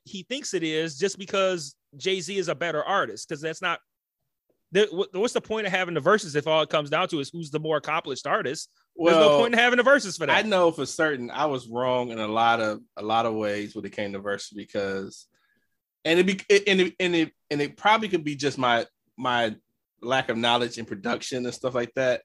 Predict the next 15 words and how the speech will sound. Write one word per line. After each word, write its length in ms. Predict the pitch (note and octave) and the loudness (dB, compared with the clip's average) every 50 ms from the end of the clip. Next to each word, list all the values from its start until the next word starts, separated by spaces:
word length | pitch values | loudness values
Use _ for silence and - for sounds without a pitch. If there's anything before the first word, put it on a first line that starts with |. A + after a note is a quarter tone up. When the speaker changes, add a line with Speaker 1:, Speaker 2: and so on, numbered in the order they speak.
| _ _ _ _ _ | _ _ _ _ _
Speaker 2:
So 480 | - - D3 C#3 C3+ C3 B2+ B2 A#2 - - | -4 2 4 4 6 6 4 2 0 -2 -2
when 180 | B2+ C3 C3 | -4 -2 2
I 140 | C3+ D#3+ G3 | 2 2 2
first 320 | F#3+ - - F#3+ F3 D#3+ - | 0 0 -2 -2 -2 -2 -2
heard 280 | - D3+ D3+ D3 C#3+ | -2 0 0 0 -2
that 80 | C3 B2 | -4 -4
there 140 | C3 C3+ C3 | -2 -2 -2
was 140 | B2+ B2 A#2+ | -2 -2 -2
a, 440 | A#2+ A#2 A2 G#2+ G#2+ G#2 G2+ F#2+ F#2+ - _ _ _ _ _ _ _ _ | -2 -2 0 0 -2 -2 -4 -6 -8 -12 _ _ _ _ _ _ _ _
a 80 | A2+ A2+ | -4 -4
rza 480 | G#2+ G#2 B2 C3+ C#3 C3+ C#3 C#3 C3+ - | -2 0 0 0 0 2 2 0 0 0
and 260 | - A#2+ A2+ G#2+ G#2 - | -2 -4 -4 -4 -6 -6
Primo, 640 | - D3+ D3 D3+ D#3 D3+ D3+ D3+ D3 D3+ D3+ - _ _ _ _ _ _ _ _ _ _ A2+ A2+ - - | -2 0 0 2 4 4 4 4 4 0 -2 -6 _ _ _ _ _ _ _ _ _ _ -18 -18 -12 -6
uh, 640 | - B2 A#2+ A#2+ A#2 A2+ A2+ A2 A2 G#2+ G#2 G#2 - - _ _ _ _ _ _ _ _ _ _ _ _ _ _ _ _ _ _ _ _ _ - | -4 -2 -2 0 0 0 0 -2 -2 -2 -2 -4 -6 -10 _ _ _ _ _ _ _ _ _ _ _ _ _ _ _ _ _ _ _ _ _ -2
versus, 580 | A#2 C#3+ D#3+ E3+ - - F3 E3 D#3+ - - | 2 4 4 4 4 2 0 0 -2 -4 -12